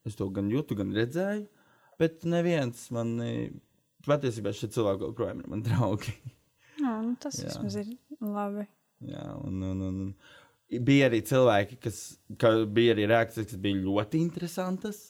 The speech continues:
Speaker 1: ka man aplaudēja un priecājās, un es nezinu, smaidīju, un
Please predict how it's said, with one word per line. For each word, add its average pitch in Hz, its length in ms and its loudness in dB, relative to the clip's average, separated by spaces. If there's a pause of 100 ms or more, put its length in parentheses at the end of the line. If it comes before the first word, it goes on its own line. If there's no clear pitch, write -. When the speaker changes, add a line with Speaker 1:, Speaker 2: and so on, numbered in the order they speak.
(500)
Speaker 1:
ka 101 320 0
man 98 240 -2
aplaudēja 147 640 2
un 107 60 -4
priecājās, 135 800 0
un 110 140 -4
es 104 120 -8
nezinu, 107 300 -2
smaidīju, 135 720 4
un 110 200 2